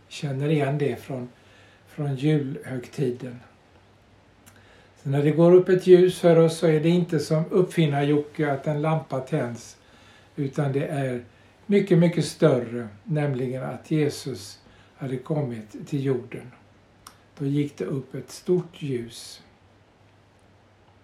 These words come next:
Herrans tukt och förmaning, säger man ibland lite, eh, halvt skämtsamt om att det är nyttigt för,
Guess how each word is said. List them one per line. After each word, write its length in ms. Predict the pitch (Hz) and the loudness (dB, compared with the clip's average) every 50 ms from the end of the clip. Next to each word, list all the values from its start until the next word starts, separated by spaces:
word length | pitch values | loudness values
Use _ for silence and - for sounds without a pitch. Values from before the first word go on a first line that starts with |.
| _ _ _ _ _ _ _ _ _ _ _ _ _ _ _ _ _ _ _ _ _ _ _ _ _ _ _ _ _ _ _ _ _ _ _ _ _ _ _ _ _ _ _ _ _ _ _ _ _ _ | _ _ _ _ _ _ _ _ _ _ _ _ _ _ _ _ _ _ _ _ _ _ _ _ _ _ _ _ _ _ _ _ _ _ _ _ _ _ _ _ _ _ _ _ _ _ _ _ _ _
Herrans 680 | - - 208 214 196 165 151 147 170 185 180 - - - | 0 4 6 6 8 6 6 4 2 2 0 -4 -10 -10
tukt 500 | - - 185 175 - - - - - - | -2 2 2 2 2 0 -12 -16 -10 -8
och 100 | 175 160 | -8 -6
förmaning, 920 | - - 180 180 185 180 165 160 196 254 247 214 156 131 123 120 120 120 - - - _ _ | -4 -2 0 0 2 6 6 6 6 6 2 0 -2 -2 -4 -8 -10 -12 -16 -18 -20 _ _
säger 380 | - - 170 160 151 143 143 | -10 -2 0 2 2 2 0
man 220 | 139 143 143 143 147 | -2 -2 -4 -4 -4
ibland 520 | 147 143 151 147 127 110 113 120 120 120 | -4 -2 -2 -2 -2 -2 -6 -8 -8 -6
lite, 400 | 135 131 - - - 147 135 135 - - - _ _ _ _ _ - - _ _ _ _ | -6 -6 -6 -4 -4 -2 -2 -2 -6 -12 -20 _ _ _ _ _ -20 -20 _ _ _ _
eh, 420 | - 165 143 139 139 135 135 135 127 127 147 - - - - - | -10 -8 -6 -6 -4 -4 -6 -6 -8 -8 -12 -14 -16 -16 -20 -12
halvt 380 | - 170 170 156 165 160 - - | -4 0 2 2 2 0 -2 -2
skämtsamt 800 | - - 202 202 196 175 160 - - 170 165 190 214 208 - - | 4 6 6 6 6 2 -2 -2 0 0 2 2 0 -2 -2 -2
om 240 | - 170 160 160 | 0 2 2 2
att 200 | 165 160 160 160 | 2 0 0 -2
det 260 | - 165 156 156 156 156 | 0 0 0 0 0 0
är 40 | |
nyttigt 520 | 151 160 180 180 180 - - 151 135 127 - | 2 4 2 2 2 0 -4 -6 -6 -6 -8
för, 340 | - - 156 147 143 135 | -8 -4 -4 -4 -4 -4